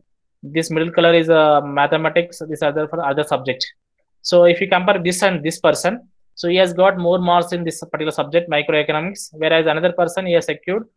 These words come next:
uh, less marks compared with these two persons. So you will take, uh, such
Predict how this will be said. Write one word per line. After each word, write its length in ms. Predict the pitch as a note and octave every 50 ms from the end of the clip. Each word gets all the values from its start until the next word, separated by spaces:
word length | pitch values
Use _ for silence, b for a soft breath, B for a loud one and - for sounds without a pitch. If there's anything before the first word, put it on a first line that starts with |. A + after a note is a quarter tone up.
| _ _ _ _ _ -
uh, 360 | D3 C#3 C#3 C#3 C#3 C#3 C#3
less 300 | D3 D3+ E3+ E3+ F3 F3
marks 180 | F3+ F#3 F#3
compared 280 | F#3 - D#3 D3+ D#3+ D#3
with 80 | D3+ D3
these 200 | C#3 - - - _
two 100 | - E3
persons. 540 | D#3+ C#3+ B2+ - - A2+ A2+ - - - - _ _ _ _ _ _ _ _ _ _ _ _ _ _ _ _ _ _ _ _ _ _ _ _ _ _ _ _ _ _
So 280 | - - D#3 D#3 D#3
you 180 | D#3 D3+ D#3+ E3+
will 120 | E3+ E3
take, 260 | D#3+ E3 D#3+ E3 E3 - D#3 D3
uh, 180 | C#3 C#3 C#3 C3+
such 100 | D3